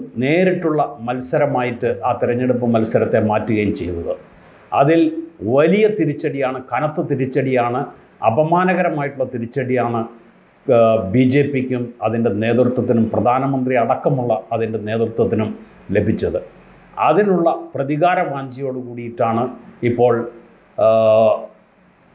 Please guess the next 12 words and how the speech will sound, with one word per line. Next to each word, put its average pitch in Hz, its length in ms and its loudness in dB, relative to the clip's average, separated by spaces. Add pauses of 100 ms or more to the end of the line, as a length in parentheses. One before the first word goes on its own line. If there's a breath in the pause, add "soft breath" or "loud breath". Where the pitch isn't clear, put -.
പശ്ചിമ 170 440 2
ബംഗാളിലെ 123 560 4 (520)
അക്രമ 147 360 2 (160)
സംഭവങ്ങളെ 120 640 2 (100)
പ്രയോജനപ്പെടുത്താൻ 120 840 2 (100)
വേണ്ടി 107 240 -2 (200)
അവർ 107 120 2 (120)
ശ്രമിക്കുന്നത്. 95 600 -2 (600)
തീർച്ചയായിട്ടും 165 640 2 (540)
തൃണമൂൽ 165 400 2 (120)
കോൺഗ്രസിൻ്റെ 139 680 2 (340)
അക്രമ 147 420 2